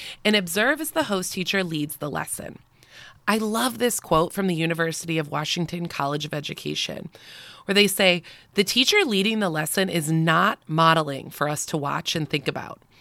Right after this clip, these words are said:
Instead, we all work on making sense of student thinking and making decisions about what to do in the moment." I love that quote because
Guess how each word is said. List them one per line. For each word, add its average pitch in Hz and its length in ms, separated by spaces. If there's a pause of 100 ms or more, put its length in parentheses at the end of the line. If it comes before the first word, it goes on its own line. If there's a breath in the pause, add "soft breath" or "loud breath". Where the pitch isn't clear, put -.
(380 soft breath)
Instead, 185 800 (480 soft breath)
we 214 240 (100)
all 202 400
work 147 440
on 160 200
making 170 340
sense 170 380
of 165 100
student 175 400
thinking 214 480 (380 loud breath)
and 196 160
making 196 340
decisions 185 760
about 160 280
what 160 220
to 185 120
do 151 260
in 151 120
the 143 80
moment." - 540 (1000 loud breath)
I 208 80
love 208 260
that 330 180
quote 190 240
because 170 360